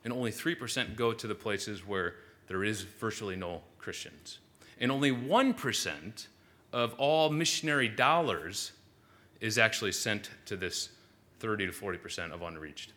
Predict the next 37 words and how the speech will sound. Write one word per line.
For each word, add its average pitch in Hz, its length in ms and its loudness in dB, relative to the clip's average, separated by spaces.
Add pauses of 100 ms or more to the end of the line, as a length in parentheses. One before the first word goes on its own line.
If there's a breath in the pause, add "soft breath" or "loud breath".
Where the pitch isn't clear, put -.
So 110 140 -4
most 202 420 2
of 226 60 0
the 220 60 0
money 190 580 4
sent - 400 -2
to 113 100 0
missions 101 400 -2
is 95 120 -6
always 180 540 8
sent 143 440 0
to 147 80 0
the 143 40 -2
places 143 240 -2
where 127 80 -4
there's 120 140 -4
always 143 240 0
a - 20 -4
gospel 120 360 -2
movement. 110 340 0 (260 loud breath)
I'm 147 120 2
not 147 140 8
here 151 120 8
to 143 80 4
say 135 180 6
whether 131 280 6
that's 113 200 2
right 127 160 8
or 107 100 -2
wrong. 160 260 4 (380 loud breath)
I'm 143 100 4
just 147 180 8
saying 143 200 4 (240 loud breath)
those 151 200 6
are 143 60 4
the 113 80 6
facts, 107 580 6